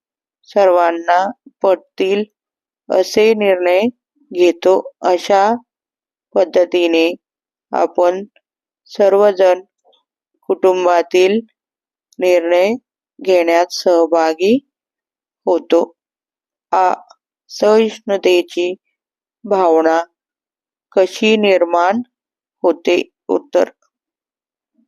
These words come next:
आपले मत सर्वोत्तम न मानता इतरांच्या मतांचा देखील आदर करणे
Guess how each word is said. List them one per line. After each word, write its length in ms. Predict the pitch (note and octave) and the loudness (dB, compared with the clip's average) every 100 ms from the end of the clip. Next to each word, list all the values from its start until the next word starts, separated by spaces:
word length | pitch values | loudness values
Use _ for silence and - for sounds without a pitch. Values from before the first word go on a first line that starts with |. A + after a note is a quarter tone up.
| _ _ _ _ | _ _ _ _
आपले 420 | - E3 F#3+ G3 | -6 -4 0 0
मत 460 | G#3+ G3+ F3+ F3+ - _ _ _ _ | 2 2 0 0 -8 _ _ _ _
सर्वोत्तम 880 | - G#3 F#3 F3+ - _ F#3 F#3 F#3 | -2 0 4 2 0 _ 0 0 0
न 80 | F#3 | -2
मानता 640 | G#3+ G#3 F3+ E3+ F3+ F3 - _ - | 0 0 -2 -2 -2 -2 -6 _ -16
इतरांच्या 840 | F#3 F#3+ F3+ E3+ E3+ E3+ F#3 G3 | -4 -2 0 0 -2 -2 -2 0
मतांचा 760 | G3 F3 F3 E3+ E3+ E3+ E3+ - _ _ _ _ _ _ - | -2 -2 -2 -2 -4 -4 -4 -4 _ _ _ _ _ _ -8
देखील 540 | F3 E3+ - F#3+ G3 - _ _ _ _ _ _ - | -6 -4 -2 0 -2 -8 _ _ _ _ _ _ -6
आदर 520 | F3 E3 E3+ F#3 G3+ | -2 -2 0 0 0
करणे 520 | - G3 E3+ E3+ E3+ | 0 0 0 0 -2